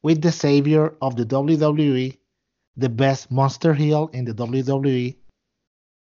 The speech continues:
Drew McIntyre. Why? Can somebody, can somebody tell me what the hell was Cedric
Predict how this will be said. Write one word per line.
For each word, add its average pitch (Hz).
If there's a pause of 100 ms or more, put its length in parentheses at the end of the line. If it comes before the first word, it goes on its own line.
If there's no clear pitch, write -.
(640)
Drew 131
McIntyre. 143 (1080)
Why? 143
Can 160
somebody, 226 (140)
can 139
somebody 127 (240)
tell 135
me 131 (760)
what - (140)
the 277
hell 214 (400)
was 135 (140)
Cedric 156